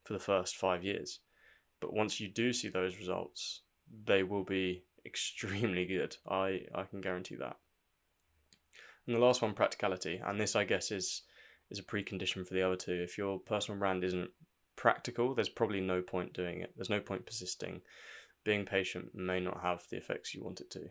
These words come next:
You've gotta be practical about it and see it as another marketing activity, not some sort of fluffy self-promotional B S. So make sure you're being practical about it. Make sure you're actually delivering content around what you help people do,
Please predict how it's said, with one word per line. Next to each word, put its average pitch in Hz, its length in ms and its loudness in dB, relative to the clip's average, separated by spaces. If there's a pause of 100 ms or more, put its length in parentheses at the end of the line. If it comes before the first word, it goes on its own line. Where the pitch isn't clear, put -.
(160)
You've 98 160 -8
gotta 113 180 6
be 107 120 0
practical 104 420 0
about 98 320 -2
it 127 140 -2
and 110 100 -8
see 95 300 -2
it - 160 0 (160)
as - 320 -6 (460)
another 101 500 4
marketing 95 460 -2
activity, - 580 -6 (320)
not 107 420 0
some 95 560 0
sort 95 220 -4
of 90 120 -2 (240)
fluffy 95 460 0
self-promotional 90 1040 -4
B - 120 -2
S. - 320 -2 (920)
So - 180 -2
make 107 280 2
sure 110 160 0
you're 101 80 -2
being 92 260 -2
practical - 420 -4
about - 360 -6
it. - 240 -4
Make 104 240 -2
sure 101 160 -2
you're 98 160 0
actually 95 320 -6
delivering 92 360 -2
content 90 460 -4
around 90 480 0
what - 140 -6
you 87 120 -6
help 85 220 0
people 90 260 -10
do, 87 300 -4